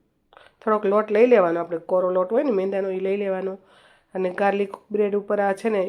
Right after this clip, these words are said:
એડ કરી દેવાનું, ગાર્લિકવાળું બટર. મકાઈના દાણા એડ કરી દેવાના.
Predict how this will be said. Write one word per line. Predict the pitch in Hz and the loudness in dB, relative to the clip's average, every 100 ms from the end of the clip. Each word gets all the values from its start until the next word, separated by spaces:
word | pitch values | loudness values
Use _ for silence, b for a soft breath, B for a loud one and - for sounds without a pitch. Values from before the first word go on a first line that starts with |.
| 190 | -2
એડ | 185 | 0
કરી | 196 185 | 0 2
દેવાનું, | 175 165 170 180 | 0 -2 -4 -2
ગાર્લિકવાળું | 185 180 180 185 175 185 | 0 0 -2 -2 -4 -2
બટર. | 190 180 151 - - _ _ _ _ _ _ _ _ _ _ _ _ _ _ _ _ _ _ _ _ B B B B _ | -4 -4 -8 -10 -20 _ _ _ _ _ _ _ _ _ _ _ _ _ _ _ _ _ _ _ _ B B B B _
મકાઈના | 196 185 185 208 208 196 196 | -4 -4 -4 -4 0 2 4
દાણા | 202 196 | 4 4
એડ | 190 185 190 | 2 0 -2
કરી | 175 165 | -4 -2
દેવાના. | 175 160 160 | -4 -6 -8